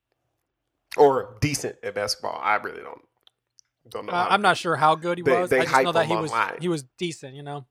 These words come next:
Speaker 1: Yeah.
Speaker 2: Yeah.
Speaker 1: Also, the, bro, the, the lines that Young Thug uses, like, his brain is just disgusting, bro. Bro, she ain't gotta, uh, she got the pussy.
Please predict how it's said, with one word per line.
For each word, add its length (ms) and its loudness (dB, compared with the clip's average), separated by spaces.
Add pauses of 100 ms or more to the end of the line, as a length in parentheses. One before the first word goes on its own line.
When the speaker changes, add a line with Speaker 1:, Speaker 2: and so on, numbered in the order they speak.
(180)
Speaker 1:
Yeah. 180 -8 (640)
Speaker 2:
Yeah. 140 -20 (1120)
Speaker 1:
Also, 320 6
the, 460 0
bro, 220 2
the, 300 -8 (600)
the 120 2
lines 360 2
that 260 0
Young 180 -4
Thug 320 -4
uses, 340 -14
like, 120 0
his 180 -8
brain 280 -6
is 160 -6
just 240 -10
disgusting, 520 -6
bro. 200 -12 (600)
Bro, 140 2
she 180 -6
ain't 120 -4
gotta, 420 -6 (280)
uh, 120 -8 (220)
she 160 -18
got 140 -8
the 60 -10
pussy. 460 -8